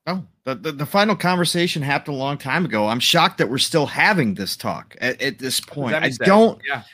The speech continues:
Speaker 1: yeah, I don't understand what people think is going to happen. Th-, look, I don't personally like exclusives.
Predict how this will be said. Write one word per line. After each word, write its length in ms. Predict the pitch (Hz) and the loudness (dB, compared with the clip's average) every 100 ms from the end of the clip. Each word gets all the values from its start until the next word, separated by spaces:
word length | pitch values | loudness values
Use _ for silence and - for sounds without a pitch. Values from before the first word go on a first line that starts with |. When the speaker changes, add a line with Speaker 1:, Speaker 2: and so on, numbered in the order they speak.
| _ - | _ 2
Speaker 1:
yeah, 200 | 214 139 | 2 4
I 120 | 160 | 0
don't 380 | 123 170 202 - | 4 4 4 2
understand 720 | 160 156 143 - 135 131 135 | 0 0 -2 -6 -6 -4 -6
what 180 | 110 113 - _ _ _ _ _ _ | -6 -8 -10 _ _ _ _ _ _
people 440 | - 156 - 180 | -6 -6 -2 -2
think 380 | 151 - 156 147 | -2 0 0 0
is 140 | 143 - | -2 -2
going 260 | 117 123 | -2 -4
to 80 | 131 | -6
happen. 480 | 117 180 196 151 123 | -4 0 2 0 -4
Th-, 120 | 143 | -6
look, 320 | 156 147 - _ _ _ _ _ _ _ _ _ _ _ - | -4 -6 -6 _ _ _ _ _ _ _ _ _ _ _ 0
I 200 | 170 214 | 4 4
don't 500 | 175 160 156 170 - _ _ _ _ | 0 2 2 2 -2 _ _ _ _
personally 920 | - - 165 180 - 185 202 214 202 _ | -8 0 0 2 0 -2 -2 -4 -6 _
like 220 | 113 170 156 | 0 0 2
exclusives. 500 | - 180 160 107 | 0 2 2 0